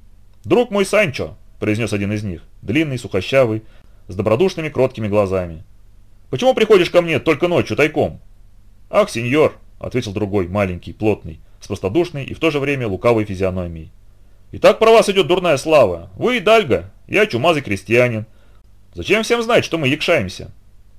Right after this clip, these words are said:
Но если Бог подарил нам радость сочувствия, если мы оба понимаем прекрасное, значит мы равны. Так-то оно так. Но это мы с вами знаем, что природа создала человека свободным, а другие об этом и не догадываются.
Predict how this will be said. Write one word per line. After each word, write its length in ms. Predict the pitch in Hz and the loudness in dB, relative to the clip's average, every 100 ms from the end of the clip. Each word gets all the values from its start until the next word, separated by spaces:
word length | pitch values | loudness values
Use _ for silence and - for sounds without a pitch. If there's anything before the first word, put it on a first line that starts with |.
| - - - - | -20 -20 -20 -12
Но 100 | 113 | -2
если 200 | 220 214 | 0 2
Бог 240 | 185 214 208 | 4 4 6
подарил 300 | 170 196 175 | 4 6 4
нам 120 | 165 | 4
радость 260 | 185 160 | 4 4
сочувствия, 680 | 151 160 220 180 117 87 82 | -2 -4 -8 -2 -2 -2 -6
если 260 | 165 190 180 | -4 -4 -2
мы 140 | 180 | -2
оба 220 | - 202 151 | 0 0 0
понимаем 340 | 151 156 151 | -2 0 0
прекрасное, 600 | 127 123 190 190 120 87 | -2 2 0 0 -6 -6
значит 260 | 95 151 - | -2 -4 -2
мы 100 | 196 | 0
равны. 460 | 208 160 190 127 - - - - - - - | 2 0 -6 -8 -18 -20 -20 -20 -20 -20 -2
Так-то 340 | 226 220 151 | -2 0 2
оно 120 | 135 127 | 2 2
так. 380 | 160 165 - - - - - - - - | 2 2 0 -10 -20 -20 -20 -20 -16 0
Но 120 | 226 | 2
это 140 | 226 | 2
мы 100 | 247 | 0
с 80 | 233 | 2
вами 200 | 208 156 | 2 2
знаем, 320 | 147 160 120 | 0 2 2
что 120 | 98 | 0
природа 320 | 143 175 160 117 | -2 2 2 0
создала 360 | 120 151 156 | -2 2 2
человека 320 | - 147 110 117 | 2 0 0 0
свободным, 560 | 147 156 147 90 82 - - | -2 0 -2 -4 -14 -18 -14
а 80 | 95 | -6
другие 320 | 147 220 190 | -4 2 4
об 100 | 113 | 4
этом 220 | - 98 | 0 -4
и 40 | |
не 80 | 190 | -2
догадываются. 760 | 190 104 170 123 90 - 90 | -2 0 0 -2 -6 -8 -16